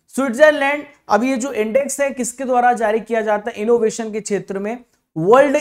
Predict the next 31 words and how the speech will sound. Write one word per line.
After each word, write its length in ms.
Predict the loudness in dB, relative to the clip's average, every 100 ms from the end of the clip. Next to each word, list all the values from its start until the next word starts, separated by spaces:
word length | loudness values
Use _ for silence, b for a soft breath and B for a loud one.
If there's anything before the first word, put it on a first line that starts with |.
| -2
इंटेलेक्चुअल 680 | -6 -4 -2 -2 -4 -4 -4
प्रॉपर्टी 560 | 2 2 0 -6 -6
ऑर्गेनाइजेशन 760 | -2 -2 -2 -2 -4 -4 -8 -10
के 120 | -10
द्वारा। 260 | -10 -10 -14 _ _ _ _ -6
भारत 520 | 6 10 10 10 4
को 80 | 0
इसमें 280 | -2 -2 -4
फ़ोर्टी 400 | -2 -2 0 -2
प्लेस 380 | -2 -2 -2 -4
मिला 180 | -6 -6
है। 140 | -8 -14 _ _ _ _ _ _ _ _ _ _ _ _ _ 2
कौन 200 | 2 4
सा 100 | 2
प्लेस 300 | 2 -4 -2
मिला 160 | -2
है? 260 | 0 -2 -8 _ -2
फ़ोर्टी 300 | 0 2 -2
प्लेस 280 | -2 -4 -4
मिला 180 | -8 -8
है। 140 | -10 -16 _ _ _ 2
मानव 380 | 4 8 6
विकास 440 | 4 2 4 4 2
सूचकांक 460 | -6 -2 0 0
दो 160 | 0 0
हज़ार 300 | 2 4 2
इक्कीस 300 | 2 -6 -2
बाईस 300 | 4 6 4
जारी 300 | 4 2 2
किया 280 | 0 0 2
गया, 280 | 2 0